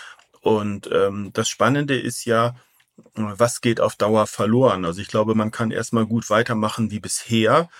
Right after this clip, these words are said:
Und man kann sicherlich auch, also über gut strukturierte Online-Konferenzen kann man auch gut, manchmal sogar auch besser arbeiten. Und gleichzeitig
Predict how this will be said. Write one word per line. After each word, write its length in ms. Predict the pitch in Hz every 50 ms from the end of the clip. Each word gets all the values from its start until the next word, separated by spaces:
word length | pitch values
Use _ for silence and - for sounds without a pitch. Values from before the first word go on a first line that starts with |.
| - - - _ -
Und 140 | 117 107
man 180 | 107 107 107 110
kann 300 | - - 120 110 107 107
sicherlich 460 | 98 113 117 - 110 104 107 107 -
auch, 280 | - - 104 - - - -
also 200 | 110 92 92 95
über 240 | 107 95 101 95 92
gut 180 | - 120 117
strukturierte 720 | - - - - 113 110 - 117 110 110 113 120 117 113 -
Online-Konferenzen 920 | - 107 117 117 113 123 117 - 117 113 117 110 107 113 113 110 - 113 110
kann 160 | - - 113
man 120 | 107 107 -
auch 180 | - - -
gut, 260 | _ 120 123 311 - -
manchmal 280 | 113 113 113 - 123 113
sogar 220 | 117 120 117 101
auch 120 | - - -
besser 380 | - - - - - 107 -
arbeiten. 440 | - 85 90 101 101 104 - 147 131 - - - - - - -
Und 140 | - 175 170
gleichzeitig 840 | 143 143 151 160 165 - - - 147 139 135 - 123 120 - -